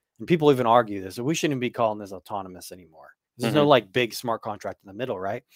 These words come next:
Speaker 2: Mm-hmm.
Speaker 1: What it is, people coming together and creating working agreements. And those
Speaker 2: Mm-hmm.
Speaker 1: working agreements are in the form of very simple programs, okay?
Speaker 2: Mm-hmm.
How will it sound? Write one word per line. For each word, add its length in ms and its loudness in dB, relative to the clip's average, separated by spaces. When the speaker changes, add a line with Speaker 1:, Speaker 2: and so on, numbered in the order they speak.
Speaker 2:
Mm-hmm. 220 -6
Speaker 1:
What 240 8
it 100 0
is, 100 -4
people 360 -2
coming 420 -2
together 720 0
and 100 -4
creating 540 0
working 440 -4
agreements. 800 -8
And 160 0
those 160 2
Speaker 2:
Mm-hmm. 120 -8
Speaker 1:
working 320 2
agreements 600 -4
are 340 2
in 120 -10
the 60 -10
form 320 -10
of 80 -14
very 320 -4
simple 420 -6
programs, 840 -6
okay? 340 0
Speaker 2:
Mm-hmm. 200 -6